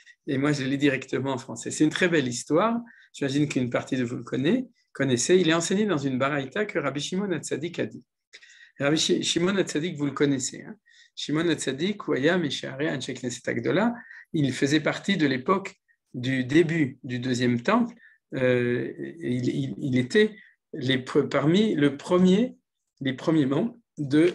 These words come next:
ce qu'on appelle la Grande Assemblée, Anshe Knesset Agdola. Et donc, cette braïta, c'est une braïta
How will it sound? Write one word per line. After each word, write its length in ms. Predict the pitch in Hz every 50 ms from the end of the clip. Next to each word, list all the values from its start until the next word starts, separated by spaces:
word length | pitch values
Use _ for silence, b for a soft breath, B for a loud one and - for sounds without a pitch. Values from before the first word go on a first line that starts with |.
| - -
ce 120 | - -
qu'on 100 | - 131
appelle 380 | 127 117 120 151 156 170 170 - -
la 140 | 131 131 123
Grande 220 | 123 139 143 139
Assemblée, 540 | 123 - - 131 123 127 147 185 220 214 b b b b b _ _ 139
Anshe 320 | 135 131 135 - - 160
Knesset 420 | - - 147 123 - 147 135 -
Agdola. 540 | 131 123 120 117 117 123 147 202 285 - - b b b b b b b _ B B B B B _ -
Et 100 | - 147
donc, 220 | 147 165 165 -
cette 280 | - - 165 156 139 139
braïta, 460 | 156 160 160 160 - - 254 262 240
c'est 240 | - - - 180 180
une 140 | 180 170
braïta 640 | 160 156 190 190 202 190 190 240 233 233 247 262 -